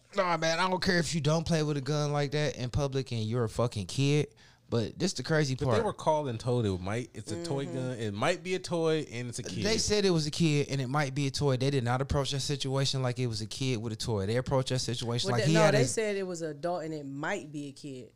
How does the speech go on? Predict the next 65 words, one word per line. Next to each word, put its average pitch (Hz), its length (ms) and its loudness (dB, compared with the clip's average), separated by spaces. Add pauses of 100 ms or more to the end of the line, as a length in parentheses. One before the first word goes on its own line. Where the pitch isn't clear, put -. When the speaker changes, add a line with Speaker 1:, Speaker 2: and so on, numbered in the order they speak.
(320)
Speaker 1:
Either 190 200 2
Speaker 3:
They 208 60 6
Speaker 1:
way 196 160 6
it - 20 4
Speaker 3:
didn't 185 120 2
Speaker 1:
go, 196 120 8
they 190 140 4
Speaker 3:
know. 208 40 4
Speaker 1:
didn't 214 200 6
Speaker 2:
They 196 40 8
said 196 120 6
Speaker 1:
appro- - 20 12
Speaker 2:
it 180 40 12
was 165 120 6
a 135 60 2
toy. 92 480 -6
Speaker 1:
They 165 100 2
said 196 180 0
it 185 40 4
was 170 80 0
a - 20 -4
Speaker 2:
They 147 100 2
Speaker 1:
toy. 196 80 6
Speaker 2:
said 160 140 6
both 143 240 0
of 131 80 -2
those 117 180 0
things. 90 480 -10
Speaker 1:
They 151 300 0
net, 147 360 0
they 185 220 0
approached 175 460 2
it 160 120 0
like 135 220 0
they 123 160 -2
said 131 320 -2
it 113 100 -4
was 98 240 -6
a 95 100 -8
nigga 143 520 0
holding 139 400 2
somebody 131 440 0
hostage 127 420 -2
with 104 140 -6
a - 20 -8
gun 120 320 -2
in 110 80 0
their 104 160 0
head. 107 220 0
They 117 100 -2
Speaker 3:
Mm. - 60 -8
Speaker 1:
pulled 165 260 2
up 156 120 0
and 110 80 -6
shot 143 260 2
that 127 180 0
boy 123 200 0
before 117 300 -2
they 117 120 0
even 113 280 0
could 95 160 -8
see 143 300 -2
what 117 180 -4
it 92 80 -6
was. 92 420 -6